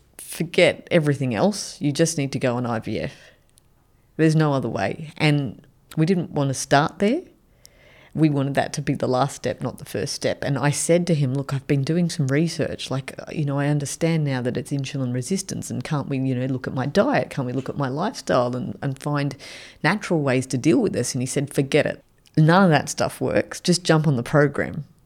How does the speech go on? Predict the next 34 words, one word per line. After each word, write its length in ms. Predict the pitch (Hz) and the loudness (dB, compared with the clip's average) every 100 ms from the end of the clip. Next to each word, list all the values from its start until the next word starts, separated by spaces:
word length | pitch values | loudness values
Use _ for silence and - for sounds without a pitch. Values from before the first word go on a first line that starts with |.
| _ _ _ _ - 156 | _ _ _ _ -4 2
And 140 | 143 | 6
by 140 | 143 | 6
the 100 | 139 | 6
way, 200 | 131 123 | 4 4
I 100 | 113 | 6
offer 360 | - 139 - 85 | 4 0 -2 -4
it, 100 | - - - - | -4 -6 -10 2
you 120 | 139 | 4
know, 180 | 123 - - | 4 0 -2
at 100 | - | 0
ten 220 | 175 151 | 0 2
thousand 320 | 151 143 135 | 2 4 4
dollars 240 | 135 135 | 4 4
a 40 | 135 | 2
pop." 380 | - 143 - - | 4 4 4 4
So 300 | - 160 - - 247 - - - - - | 12 12 12 8 -2 -4 -12 -14 -4 -2
<laughs> 1000 | 320 320 277 - - - - - - 233 | -2 -4 -8 -8 -10 -10 -12 -12 6 10
I'm 180 | 285 | 12
not 220 | 370 392 - | 12 8 8
sure 300 | 311 240 220 | 12 12 12
the, 340 | 220 196 202 - | 12 12 8 8
<laughs> 60 | |
you 120 | 277 | 8
know, 240 | 202 - 220 | 8 8 6
he 180 | 254 208 | 6 6
was 220 | 196 208 - | 6 4 0
looking 500 | 113 180 185 190 170 | -2 4 4 4 4
after 300 | 156 180 156 | 4 2 2
my 160 | 147 131 | 2 4
best 320 | 135 139 - | 2 0 0
interests. 560 | 151 - - - - - - - - - - - | 0 2 -2 -4 -10 -16 -18 -18 -16 -16 0 4
But 320 | 135 - - | 4 0 -6
the 160 | 175 | 4
g-, 60 | 175 | 6